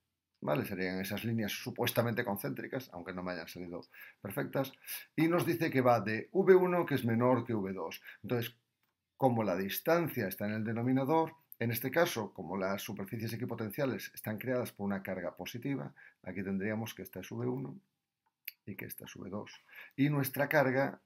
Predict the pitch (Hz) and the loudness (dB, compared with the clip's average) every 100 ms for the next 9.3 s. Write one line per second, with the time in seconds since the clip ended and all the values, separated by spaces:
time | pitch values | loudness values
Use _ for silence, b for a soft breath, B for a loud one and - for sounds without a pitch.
0 | - 107 104 95 90 92 92 110 110 98 | -6 0 0 0 -4 -8 -4 -2 -2 -2
1 | 104 - _ - 85 85 - - - - | -4 -8 _ -8 -6 -6 -10 -14 -20 -20
2 | _ b b b b b 120 170 151 127 | _ b b b b b 0 4 4 4
3 | - 117 107 120 123 143 127 95 95 98 | 2 0 -2 0 2 4 4 2 -4 -6
4 | - 101 92 123 127 117 113 107 101 98 | -4 -2 0 4 6 4 2 0 0 0
5 | 101 98 98 - 113 143 127 131 - 120 | -2 -2 -4 -6 -4 0 0 0 -2 -6
6 | 104 107 104 95 98 98 - 107 135 131 | -2 -2 -2 -2 -4 -4 -6 -4 0 0
7 | 127 117 98 95 104 95 92 87 90 98 | -2 -8 -10 -8 -6 -6 -6 -8 -4 -4
8 | 123 139 - - B B B 110 110 110 | -2 -4 -4 -10 B B B -2 -2 2
9 | 156 160 | 2 2